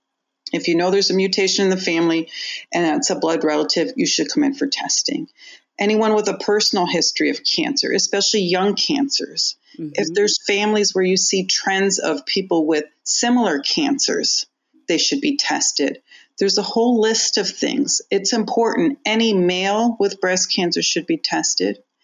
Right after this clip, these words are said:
Speaker 1: anybody at all with ovarian cancer or pancreatic cancer should get tested now. If we
Speaker 2: Yep.
Speaker 1: see, um, a man with prostate cancer that's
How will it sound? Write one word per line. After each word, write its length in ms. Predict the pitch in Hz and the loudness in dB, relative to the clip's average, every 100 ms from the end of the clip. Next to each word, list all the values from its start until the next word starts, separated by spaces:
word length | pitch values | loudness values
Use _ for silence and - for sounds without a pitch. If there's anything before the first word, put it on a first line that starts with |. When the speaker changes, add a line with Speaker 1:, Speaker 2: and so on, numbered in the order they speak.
| - - _ - | -20 -20 _ -6
Speaker 1:
anybody 560 | 196 220 208 240 185 | 0 0 2 0 2
at 120 | 170 147 | 2 2
all 380 | 147 175 208 | 2 2 2
with 200 | 190 175 | 0 0
ovarian 480 | 151 143 151 160 190 | 0 2 2 2 2
cancer 760 | 196 - 196 190 - 196 196 - | 0 0 -2 -2 0 0 0 0
or 180 | 170 165 | -2 -2
pancreatic 680 | 180 156 143 156 170 202 - | 0 -2 0 0 0 -2 -2
cancer 460 | - 107 98 - | -2 0 0 0
should 200 | 107 - | 0 -2
get 180 | 92 - | -4 -4
tested 500 | - 190 - - 190 | -4 -2 -2 -2 0
now. 400 | 190 190 202 208 _ _ _ - | 0 0 -2 -4 _ _ _ -8
If 160 | 190 | -2
we 80 | 147 | 0
Speaker 2:
Yep. 60 | 202 | 0
Speaker 1:
see, 400 | - 202 196 185 - _ _ - | 2 0 0 -2 -10 _ _ -2
um, 680 | 175 170 165 156 151 - - | 2 4 2 2 0 -2 -4
a 80 | 190 | 0
man 400 | 190 196 196 220 | 2 2 2 2
with 240 | 196 165 - | 2 0 -4
prostate 600 | - 180 208 - 185 - | -2 -2 0 0 0 0
cancer 540 | 240 233 240 269 277 277 | 2 2 2 2 2 2
that's 460 | 175 170 - - | -2 0 -2 -4